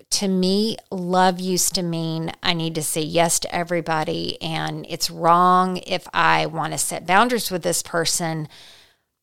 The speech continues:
But that's not what I see anymore inside of God's word. You know why? Because God tells me no.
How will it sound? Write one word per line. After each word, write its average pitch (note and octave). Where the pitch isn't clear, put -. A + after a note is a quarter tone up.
But E3+
that's G3
not G3+
what F#3+
I E3
see F3+
anymore E3
inside D#3
of D#3
God's D#3
word. F3
You E3+
know E3
why? D#3+
Because F3
God E3+
tells F#3+
me E3+
no. F3+